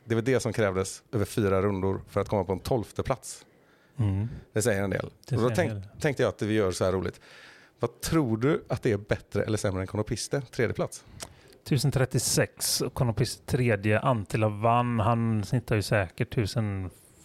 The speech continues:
Speaker 2: femtio eller någonting för att vinna. Eh, jag kommer inte ihåg med riktigt hur mycket han vann där.
Speaker 1: Jag kan säga det. Alltså,
Speaker 2: Ja.
Speaker 1: Antila gick minus trettiofem totalt. Davidsson på andra platsen var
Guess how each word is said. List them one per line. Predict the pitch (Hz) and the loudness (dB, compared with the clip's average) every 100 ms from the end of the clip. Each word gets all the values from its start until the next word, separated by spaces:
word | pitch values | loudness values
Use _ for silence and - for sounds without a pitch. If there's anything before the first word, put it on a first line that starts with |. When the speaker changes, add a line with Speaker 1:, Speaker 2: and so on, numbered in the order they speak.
| - | -10
Speaker 2:
femtio | - 104 90 85 - 117 107 - - | -2 -2 -2 -10 -2 0 0 -4 -4
eller | 113 | 0
någonting | 107 - 98 92 | 0 -2 -8 -6
för | 110 | -4
att | 98 | -4
vinna. | 92 90 98 - - - - - - _ _ - | -6 -8 -10 -14 -20 -18 -18 -18 -20 _ _ 0
Eh, | 110 104 104 104 101 101 101 101 123 | 4 6 6 6 4 4 4 2 2
jag | 127 123 | 2 2
kommer | 143 147 | 2 2
inte | 139 | 0
ihåg | - 143 160 160 143 | 2 4 4 4 0
med | 147 139 127 | 0 4 4
riktigt | 120 131 107 | 4 2 0
hur | 123 107 | 2 4
mycket | 123 - - - 147 165 | 2 -2 -8 0 0 2
han | 156 151 151 147 - - | 2 2 2 -2 -6 -8
vann | 135 120 107 101 107 | 0 2 4 2 2
där. | 104 98 107 120 110 - | 2 4 2 2 -2 -4
Speaker 1:
Jag | 127 123 117 | 2 4 4
kan | 143 | 2
säga | 151 208 160 | 2 4 4
det. | 185 117 | 4 2
Alltså, | 131 127 | 0 2
Speaker 2:
Ja. | 117 113 120 | 4 4 2
Speaker 1:
Antila | - 135 127 - 147 165 175 - | 2 0 0 0 2 2 2 -2
gick | 185 175 165 - | -2 0 0 0
minus | 143 196 196 | 2 2 0
trettiofem | - - 107 - 139 160 170 | -2 -2 -4 -2 -2 -2 -2
totalt. | 156 104 139 - _ - - _ _ _ - | 0 0 0 -4 _ -20 -20 _ _ _ -4
Davidsson | 123 120 101 131 139 | 2 2 2 0 2
på | |
andra | 131 113 | 2 0
platsen | 107 101 139 | 0 -2 0
var | 120 | -2